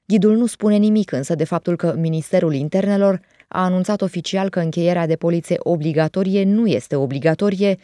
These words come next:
pentru cei care au asigurări facultative care acoperă riscurile primei asigurări. Procesul de asigurare obligatorie a locuințelor a început în România pe cincisprezece iulie anul trecut. Până în prezent s-au încheiat circa patru sute șaizeci de mii de astfel de polițe,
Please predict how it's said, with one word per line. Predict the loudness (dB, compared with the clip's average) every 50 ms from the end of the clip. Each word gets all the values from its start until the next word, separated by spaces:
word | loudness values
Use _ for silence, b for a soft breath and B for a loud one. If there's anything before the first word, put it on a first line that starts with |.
| b b b b
pentru | -4 -2 0 0 -2
cei | 0 0 0 0
care | 0 0 0 0 -2 -2
au | -2 -2 0 0
asigurări | -2 -2 -4 -8 -6 -2 0 0 0 0
facultative | -2 -4 -6 -2 -2 -2 -2 -2 -2 -2 -2 -2 0 0 -2 -2 B B B B B B
care | _ -2 0 0
acoperă | 0 0 0 -4 -2 -2 0 0 2 2
riscurile | 2 0 -2 -4 -2 -2 -2 2 2 0
primei | 0 0 -2 -2 0 0 0
asigurări. | -2 -2 -2 -2 -2 0 0 0 0 0 -2 -4 _ b b b b b b b b b b
Procesul | 0 2 2 2 0 -2 -2 0
de | 0 0
asigurare | -2 -2 -4 -4 -2 0 0 2 2 0
obligatorie | 0 0 0 0 0 0 0 0 -2 -2 -2 -2
a | -4 -4
locuințelor | -4 -4 -2 -2 -2 0 0 2 2 2 2 0 -4 b b b b
a | -2 -2
început | -2 0 -2 -2 -2 -2 -2
în | 0 0 0
România | 0 0 0 0 0 0 0 0 -2
pe | -2 -4
cincisprezece | -6 -4 -2 -2 -4 -4 -4 -6 -4 -2 -2 -2 -2 -2
iulie | -2 -2 0 0 0 0 0 0
anul | -2 -4 -2 -4 -4
trecut. | -2 -2 -2 -2 -2 -6 -6 -8 b b b b b b b b b
Până | 0 2 2 2
în | 0 0
prezent | 0 0 0 0 0 0 0 0
s-au | 0 0 0
încheiat | 0 0 0 0 0 0 -2 -6
circa | -8 -8 -6 -4 -4 -6
patru | -4 -4 -6 -6 -6 -6
sute | -8 -8 -6 -4 -4
șaizeci | -4 -2 -2 -2 0 0 -2 -2 0
de | -2 -2
mii | -2 -2 -4
de | -4 -4
astfel | -6 -8 -4 -4 -2 0
de | 0 0
polițe, | 2 2 0 0 0 -2 -4 -6 -6